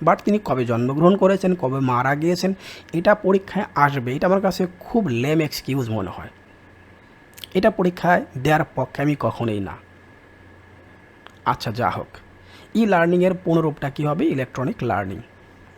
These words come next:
এটা এখন totally আমার পার্সোনাল অপিনিয়ন। ইন্টারনেট ব্যবহার করে শিক্ষাদানকে কী বলে? এটা হবে ই লার্নিং।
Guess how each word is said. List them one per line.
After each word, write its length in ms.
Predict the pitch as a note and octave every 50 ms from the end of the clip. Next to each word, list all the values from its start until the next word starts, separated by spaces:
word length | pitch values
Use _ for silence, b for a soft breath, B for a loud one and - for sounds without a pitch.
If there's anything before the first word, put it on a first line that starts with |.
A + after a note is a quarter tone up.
| - - -
এটা 180 | A#2+ - D#3
এখন 120 | F3 F3 E3+
totally 300 | - D#3+ D3+ E3+ G3 G#3
আমার 160 | F3 F#3+ F#3 -
পার্সোনাল 420 | - C3+ C3+ - - D#3 D#3+ - -
অপিনিয়ন। 400 | C3+ B2+ - - C#3+ C#3 D3 G3 A3+ - - - - - - - - - - - - - - - - B B B B B B B B B B B B B B B B -
ইন্টারনেট 360 | - A3 G#3+ G#3+ G3 G3 G#3
ব্যবহার 420 | G3 D3+ C#3+ C#3 C3+ C#3+ D3 D#3+ F3
করে 220 | - - C3+ E3+
শিক্ষাদানকে 720 | E3+ - - F#3+ F#3 - - D#3 D#3 D#3 D3+ D3+ D3+ - F3+ F3+ -
কী 120 | - F3
বলে? 260 | E3 D#3+ D#3+ F3+ C4+ C4+
এটা 140 | F3+ C3
হবে 140 | B2 A#2+ C3+ - -
ই 100 | C#3+ C#3
লার্নিং। 400 | A#2+ G#2 G2 G#2+ G#2+ G#2 F#2+